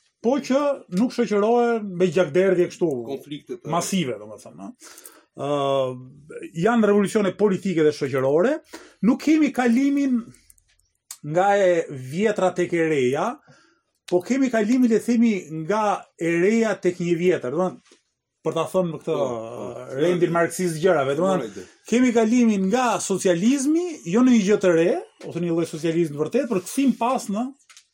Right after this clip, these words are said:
Speaker 2: Në një
Speaker 1: kapitalizëm,
Speaker 2: Në një
Speaker 1: ha,
Speaker 2: rend
Speaker 1: në
Speaker 2: shoqëror, jo
Speaker 1: kapitalizëm.
Speaker 2: të ekzistues.
Speaker 1: Ose, ose, dhe kjo do ishte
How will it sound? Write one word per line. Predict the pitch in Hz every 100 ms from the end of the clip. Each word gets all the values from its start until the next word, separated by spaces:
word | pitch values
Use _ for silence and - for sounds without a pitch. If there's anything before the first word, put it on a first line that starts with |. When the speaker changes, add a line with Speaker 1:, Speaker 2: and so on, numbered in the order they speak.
| _ _ _ _
Speaker 2:
Në | 143
një |
Speaker 1:
kapitalizëm, | 165 170 180 156 139 123
Speaker 2:
Në | 165
një | 170
Speaker 1:
ha, | -
Speaker 2:
rend | 247
Speaker 1:
në |
Speaker 2:
shoqëror, | 175 190 139 127 147 170 156
jo | 120 139
Speaker 1:
kapitalizëm. | 170 175 156 139 143
Speaker 2:
të | 131
ekzistues. | 117 - 104 90 - _ -
Speaker 1:
Ose, | - 196 190 175
ose, | 175 233 302
dhe | 214
kjo | 202
do | 185
ishte | 185 -